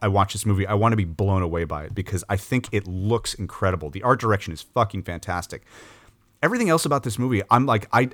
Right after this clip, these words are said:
I don't, I don't know what to say about it. Like, it's a gangster movie. And like I mentioned before we started recording, if you've seen something like The Public Enemy, um, you've basically seen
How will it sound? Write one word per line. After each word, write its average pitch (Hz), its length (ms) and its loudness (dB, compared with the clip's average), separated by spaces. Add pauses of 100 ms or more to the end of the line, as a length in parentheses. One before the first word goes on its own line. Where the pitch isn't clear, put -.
I 123 120 -4
don't, 147 240 -2 (280)
I 117 120 4
don't 151 160 0
know 127 80 2
what 123 100 0
to 101 80 -4
say 120 300 0
about 69 260 -4
it. - 200 -16 (580)
Like, 120 180 4
it's 113 140 0
a 123 60 2
gangster 104 520 2
movie. 85 360 -6 (180)
And 107 220 2
like 110 200 4
I 104 60 6
mentioned 107 340 2
before 110 240 0
we 101 80 0
started 95 260 -2
recording, 98 480 0 (360)
if 117 180 0
you've 107 140 -2
seen 143 240 0
something 110 400 -2
like 92 240 -4 (220)
The 98 200 2
Public 110 420 -2
Enemy, 92 400 -2 (320)
um, 95 320 0
you've 107 280 -2 (180)
basically 110 480 2
seen 95 440 -4